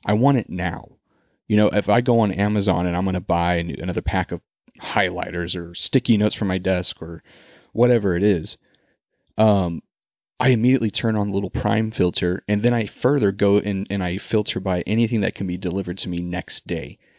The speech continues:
And a lot of times I order something at night, and the next day I've got it. That's unheard of. That's amazing. That, that's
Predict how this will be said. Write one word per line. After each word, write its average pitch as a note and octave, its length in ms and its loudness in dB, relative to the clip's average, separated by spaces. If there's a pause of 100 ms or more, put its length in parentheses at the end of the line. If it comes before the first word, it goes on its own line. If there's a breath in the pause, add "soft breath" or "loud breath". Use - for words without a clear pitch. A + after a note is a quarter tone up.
(540)
And B2+ 120 0
a B2+ 40 2
lot C#3+ 180 2
of D3+ 60 2
times B2 340 0
I B2+ 140 0
order B2+ 280 2
something A#2+ 420 0
at - 160 -4
night, G#2 420 0 (440)
and A2+ 120 0
the A2+ 80 2
next A2 460 -2
day A2+ 260 4
I've G2 280 -4
got A#2+ 260 0
it. - 140 -4
That's C3 260 0
unheard C#3 440 0
of. - 300 -4
That's - 200 0
amazing. G#2+ 580 0
That, F2 220 -4
that's - 260 0